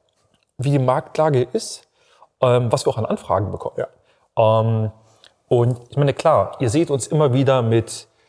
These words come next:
Speaker 1: solchen Fahrzeugen, solchen Fahrzeugen,
Speaker 2: Ja, weil wir halt
Speaker 1: mit Alpine
Speaker 2: genau.
Speaker 1: und sowas.
Speaker 2: Das ist
Speaker 1: Aber genauso,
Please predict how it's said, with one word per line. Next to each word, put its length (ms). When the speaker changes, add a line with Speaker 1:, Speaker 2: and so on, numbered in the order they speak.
Speaker 1:
solchen 360
Fahrzeugen, 800
solchen 440
Fahrzeugen, 580
Speaker 2:
Ja, 40
weil 140
wir 80
halt 220
Speaker 1:
mit 140
Alpine 280
Speaker 2:
genau. 100
Speaker 1:
und 40
sowas. 400
Speaker 2:
Das 120
ist 20
Speaker 1:
Aber 340
genauso, 720